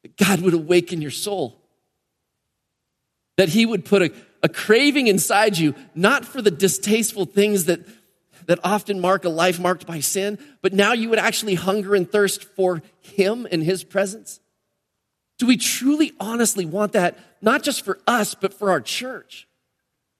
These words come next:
for all of those sitting around you? Do we honestly want this for our city,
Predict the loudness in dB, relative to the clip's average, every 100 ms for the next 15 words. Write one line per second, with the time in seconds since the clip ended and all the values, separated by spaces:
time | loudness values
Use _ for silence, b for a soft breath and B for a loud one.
0 | _ _ _ -6 0 2 4 2 2 0
1 | 0 -4 -4 -4 -4 -4 -4 -6 -10 -16
2 | _ _ _ _ _ _ _ _ _ _
3 | _ _ _ _ _ _ _ _ _ _
4 | _ _ 0 2 0 -2 -2 0 2 0
5 | -4 -6 -4 -2 -2 -4 -4 -4 -6 -4
6 | -2 -4 -6 -6 -2 -4 -4 -16